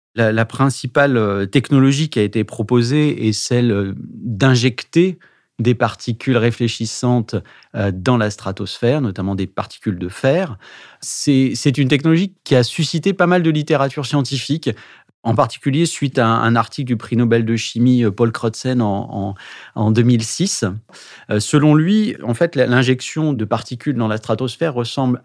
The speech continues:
assez à, à ce qui se passe dans le cas d'une éruption volcanique. Et donc, son idée, c'est une, c'est simplement une analogie qu'il faisait,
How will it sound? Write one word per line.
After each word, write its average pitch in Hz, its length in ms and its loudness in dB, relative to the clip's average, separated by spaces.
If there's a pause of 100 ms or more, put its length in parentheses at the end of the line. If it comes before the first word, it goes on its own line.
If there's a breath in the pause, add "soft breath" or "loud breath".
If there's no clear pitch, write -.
assez 160 580 -4
à, 117 220 -2
à 117 160 -4
ce - 80 -10
qui - 160 -14
se - 100 -14
passe 151 300 -4
dans 123 160 0
le 117 160 0
cas 151 440 -4
d'une 113 360 2
éruption 127 420 0
volcanique. 120 640 0 (480 loud breath)
Et 113 80 4
donc, 147 220 4
son 117 260 0
idée, 139 260 4
c'est 101 300 -6
une, 101 300 -2 (320)
c'est - 180 -14 (180)
simplement 110 360 -4
une 104 160 4
analogie 131 500 2
qu'il 113 160 -10
faisait, 139 440 -2